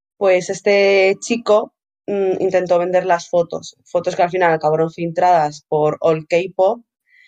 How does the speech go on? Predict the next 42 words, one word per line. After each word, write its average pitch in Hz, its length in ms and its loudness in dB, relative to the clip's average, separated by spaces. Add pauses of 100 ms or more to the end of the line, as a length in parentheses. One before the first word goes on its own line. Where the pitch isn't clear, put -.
(300)
que 190 80 0
aunque 170 200 -2
fueron 170 260 0
censuradas, 170 600 0
pues 175 160 -14
claro, 175 320 0
dañaron 180 400 0
bastante 196 360 -4
su 208 100 -6
imagen. 165 440 -2 (680)
Y 208 680 0
bueno, 254 340 0
ella 208 300 0
lo 247 80 2
ha 240 40 4
hablado 233 200 2
alguna 220 340 2
vez, 233 220 0 (420)
y 190 100 2
ella, 202 280 4
pues, 185 140 -4
dijo 185 240 -4
que, 165 300 2
pues, 160 140 -10
que - 80 -10
sentía 175 800 2
lo 180 140 2
ocurrido 226 1000 2
y 175 140 -12
que, 151 440 2
que 165 80 -2
lo 156 80 0
único 170 180 2
que 165 40 -2
podía 170 140 4
decir 165 240 -2
era 175 220 2
eso, 165 340 -4
que 156 80 0
había 151 180 2
sido 165 220 -4
engañada, 180 640 2